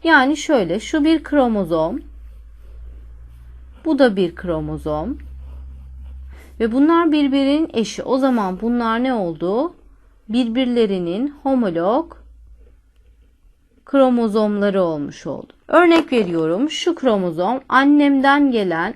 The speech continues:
on üçüncü kromozom, uydurdum. Bu da o zaman ne?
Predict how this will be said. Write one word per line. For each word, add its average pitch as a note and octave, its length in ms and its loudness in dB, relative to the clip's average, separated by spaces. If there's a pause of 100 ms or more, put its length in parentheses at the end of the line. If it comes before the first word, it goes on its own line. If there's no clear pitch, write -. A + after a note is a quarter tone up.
on D4 200 2
üçüncü E3+ 500 -4
kromozom, D3+ 760 -6
uydurdum. F3+ 680 -4 (880)
Bu E4 120 4
da D4 100 6
o B3+ 120 6
zaman G#3 460 -2
ne? D4 240 0